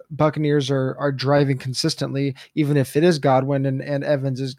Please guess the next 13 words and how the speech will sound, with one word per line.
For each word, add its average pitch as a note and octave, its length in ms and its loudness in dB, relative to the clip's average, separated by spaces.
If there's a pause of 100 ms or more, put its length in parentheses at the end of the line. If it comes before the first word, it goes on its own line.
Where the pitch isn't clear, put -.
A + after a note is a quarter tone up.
ends C#3+ 180 -4
up C3+ 140 -4
with, B2+ 160 -8
like, B2+ 160 -2
just, - 160 -8
like, C3+ 160 0
a, - 60 -6 (280)
a C#3+ 80 0
five, C#3 480 0 (460)
uh, C#3+ 180 2
for C#3 220 -2
fifty C#3 420 -2
day, D3 420 4